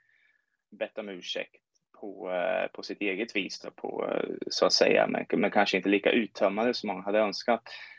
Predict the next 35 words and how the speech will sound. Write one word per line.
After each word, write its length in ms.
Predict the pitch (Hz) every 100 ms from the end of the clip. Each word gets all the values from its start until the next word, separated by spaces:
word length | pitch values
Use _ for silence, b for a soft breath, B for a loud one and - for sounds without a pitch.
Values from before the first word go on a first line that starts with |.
| B B
Det 120 | - 104
har 160 | 101
uttryckts 340 | 110 104 107 113
missnöje 500 | 113 - 113 107 110
med, 440 | 110 104 104 98
eh, 240 | 104 101
hans, 480 | 98 101 92 - -
eh, 400 | 101 92 95 92 92 - _ _ _ _ _ _ - -
politik 540 | - 107 - 120 113 _
gentemot, 880 | - 101 98 95 98 95 95 _ -
eh, 580 | 98 92 92 92 98 98
homosexuella, 960 | 107 101 98 - 107 98 92 104 104 104 - -
eh, 540 | 98 92 92 98 -
att 120 | - -
den 100 | 98
inte 160 | -
ska 160 | 92 98
vara 100 | 95
tillräckligt 380 | 95 90 - -
feministisk 580 | 101 98 92 - 101
också, 380 | 104 - - 98
my-, 140 | 104 -
mycket 280 | 110 - 107
sånt 240 | 101 98 - - - -
konservativt 680 | - 135 127 104 101 85 -
då. 80 | 101
Men 140 | 110
Japan 360 | 131 120 - 175
är 100 | 170
ett 140 | 170
väldigt 200 | 156 127
konservativt 600 | - 117 - 113 120 113
land, 360 | 120 175 123 107
och, 360 | 107 - _ 110
eh, 320 | 117 117